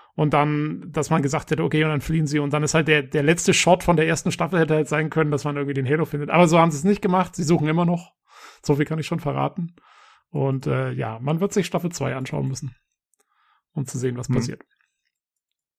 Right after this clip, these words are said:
Speaker 2: Wie viel, äh, Folgen hat die erste Staffel dann?
Speaker 1: Neun.
Speaker 2: Mhm.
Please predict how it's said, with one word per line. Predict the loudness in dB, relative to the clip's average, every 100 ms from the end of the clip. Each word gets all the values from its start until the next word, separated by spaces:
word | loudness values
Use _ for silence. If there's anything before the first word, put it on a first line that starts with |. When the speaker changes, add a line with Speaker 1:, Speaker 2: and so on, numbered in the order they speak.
| _ _
Speaker 2:
Wie | -16 -14
viel, | -6 -4 -4 -4
äh, | -4 -4
Folgen | -4 -4 -4 -6
hat | -8 -12
die | -10
erste | -8 -6 -6
Staffel | -6 -8
dann? | -6 -6 -8 -16
Speaker 1:
Neun. | -4 -2 0 -2 -8 _ _ _ _ _ _ _ _ _ _ _
Speaker 2:
Mhm. | -4 -4 -4